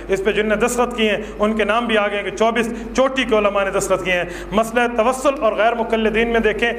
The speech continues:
اور کچھ نہیں تو قاضی شوکانی کی بات پہلے آ چکی ہے تحفۃ الذاکرین کے حوالے سے، انہوں نے بھی اس کو مانا ہے۔ صفحہ تحفۃ الذاکرین صفحہ چھپن پہ انبیاء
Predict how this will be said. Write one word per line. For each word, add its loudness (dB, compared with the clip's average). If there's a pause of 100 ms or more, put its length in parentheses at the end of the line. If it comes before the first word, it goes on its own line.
(200)
اور 4 (100)
کچھ 0
نہیں 2 (240)
تو 2
قاضی 0 (100)
شوکانی 2
کی -4
بات 2
پہلے 2
آ 2
چکی -6
ہے 0
تحفۃ -2
الذاکرین -2
کے 2
حوالے 2
سے، 0 (280)
انہوں 4
نے 2
بھی -2
اس 0
کو 2
مانا 0
ہے۔ -2 (200)
صفحہ 0
تحفۃ 0 (160)
الذاکرین 0
صفحہ 0
چھپن 0
پہ 0 (760)
انبیاء 2